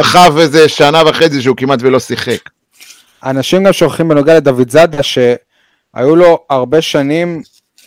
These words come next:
Speaker 2: אתה יודע, עוד לפני שהפועל באר שבע הייתה הפועל באר שבע הגדולה, מה שנקרא, עוד לפני חזרתה לקדמת הבמה, הוא עוד היה שם בעידן הקודם, סוג של נקרא לזה. אה, ו-,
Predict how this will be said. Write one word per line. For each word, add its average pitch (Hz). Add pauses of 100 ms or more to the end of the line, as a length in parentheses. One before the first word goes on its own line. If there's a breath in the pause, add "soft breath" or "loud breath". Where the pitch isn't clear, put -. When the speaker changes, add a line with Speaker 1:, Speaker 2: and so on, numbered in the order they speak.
(280)
Speaker 2:
אתה 151
יודע, 165
עוד 135
לפני 160
שהפועל 190
באר 165
שבע 160
הייתה 151
הפועל 151
באר 143
שבע 156
הגדולה, 139
מה 127
שנקרא, 117
עוד 117
לפני 156
חזרתה 151 (580 soft breath)
לקדמת 135
הבמה, 147 (120)
הוא 135
עוד 127
היה 131
שם 113
בעידן 117
הקודם, 117
סוג -
של 117
נקרא 113
לזה. 165 (720)
אה, 131
ו-, 131